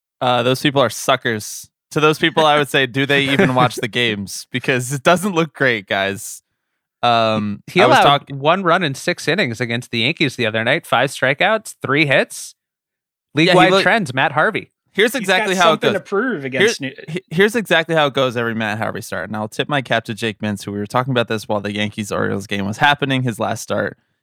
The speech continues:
Speaker 1: It's the first inning, he looks pretty good. Second inning, he scatters a couple hits or puts, puts a guy on base.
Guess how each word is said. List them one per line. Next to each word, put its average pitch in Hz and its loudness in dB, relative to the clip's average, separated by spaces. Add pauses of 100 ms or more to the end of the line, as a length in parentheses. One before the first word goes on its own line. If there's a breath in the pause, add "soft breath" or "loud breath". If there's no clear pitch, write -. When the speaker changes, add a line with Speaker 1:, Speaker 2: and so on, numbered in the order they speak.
(120)
Speaker 1:
It's 117 -4
the - -18
first 175 2
inning, 160 0
he 139 0
looks 123 -2
pretty 139 0
good. 143 2
Second 139 -2
inning, 135 0
he 120 -4
scatters 117 2
a 113 -4
couple 107 -2
hits 117 0
or 104 -2
puts, - -4
puts - -2
a 117 -8
guy 107 0
on 104 -2
base. 120 0